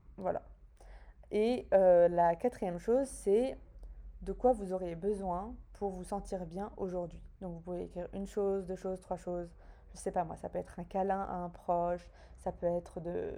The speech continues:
vous acheter un gâteau au chocolat, de faire, euh, d'aller vous faire masser. Voilà. Entraînez-vous à cultiver le mieux-être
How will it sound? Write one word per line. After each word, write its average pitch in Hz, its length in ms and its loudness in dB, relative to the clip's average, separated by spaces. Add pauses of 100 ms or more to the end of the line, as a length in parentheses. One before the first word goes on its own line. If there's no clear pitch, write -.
vous 180 200 -4
acheter 190 220 0
un 180 280 0
gâteau 196 300 0
au 196 60 0
chocolat, 185 760 2 (640)
de 170 160 -6
faire, 175 360 4
euh, 170 220 2 (220)
d'aller 175 180 4
vous 175 120 -8
faire 196 180 -2
masser. 202 500 0 (300)
Voilà. 170 320 6 (1600)
Entraînez-vous 220 680 0
à 180 100 2
cultiver 208 960 -2
le 175 580 -6
mieux-être 202 720 0